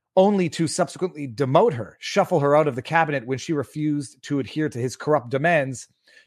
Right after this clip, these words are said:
to not prosecute S N C Lavalin, this construction conglomerate, for corruption, because, you know, Justin Trudeau had his reasons for suspending the application of justice with respect to certain corruption.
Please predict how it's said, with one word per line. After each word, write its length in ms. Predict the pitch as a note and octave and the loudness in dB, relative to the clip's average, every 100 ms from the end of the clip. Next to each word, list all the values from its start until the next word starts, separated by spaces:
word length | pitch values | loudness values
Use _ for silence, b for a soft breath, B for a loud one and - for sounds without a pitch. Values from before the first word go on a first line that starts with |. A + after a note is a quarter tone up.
| - | 0
to 240 | E3 C#3+ | 4 4
not 480 | C3+ D#3 G3 - _ | 4 4 4 0 _
prosecute 640 | F#3 F#3 - - C3+ A2 - _ _ _ _ _ _ _ _ _ | 2 2 0 -6 -6 -6 -10 _ _ _ _ _ _ _ _ _
S 220 | F#3+ - | 0 2
N 140 | G3 E3 | 2 0
C 240 | - F#3 | -2 2
Lavalin, 580 | E3 D3+ D3 D3 E3 D3+ | 2 2 2 0 -2 0
this 160 | C#3 | -4
construction 580 | - C#3 - F3+ - D#3+ | -4 -8 -2 -2 0 -4
conglomerate, 640 | C3+ C3+ B2+ D3 D3 D3+ D3+ | -4 -4 0 2 2 0 -2
for 160 | C#3+ | -6
corruption, 640 | - C3+ E3 E3+ F#3 F#3 F#3 _ _ _ _ _ _ G#2+ | -4 2 2 2 -6 -6 -8 _ _ _ _ _ _ -2
because, 680 | D3+ - E3 D#3 C#3 - | -2 2 4 4 2 -2
you 100 | C#3+ | -2
know, 200 | B2+ A2+ - | -2 -4 -8
Justin 320 | - C3 C#3+ | -2 -2 -2
Trudeau 460 | A#2+ C#3+ B2+ A#2 G2+ _ _ | -4 -2 0 0 -4 _ _
had 200 | B2 A#2+ | -6 -4
his 180 | A#2+ G#2+ | -4 -2
reasons 400 | C#3 A#2 A#2 G2+ | -2 -2 -6 -12
for 400 | - A#2 G#2+ G2 _ _ | -6 -4 -4 -8 _ _
suspending 680 | - D#3+ - G3+ F#3+ E3 D3+ | -6 -4 0 2 2 2 0
the 100 | C#3 | 2
application 540 | C#3+ D3 C3 C#3 C3 | 2 0 -2 -2 -2
of 100 | B2+ | -8
justice 580 | G2 C#3 B2+ A2+ - - - _ _ - | -2 -2 -2 -8 -10 -12 -16 _ _ -6
with 180 | C#3 | -4
respect 280 | C#3+ - C3+ | -4 -2 -4
to 60 | B2 | -4
certain 240 | - B2+ | -8 -8
corruption. 380 | A#2 C3+ - E2 | -4 -4 -4 -16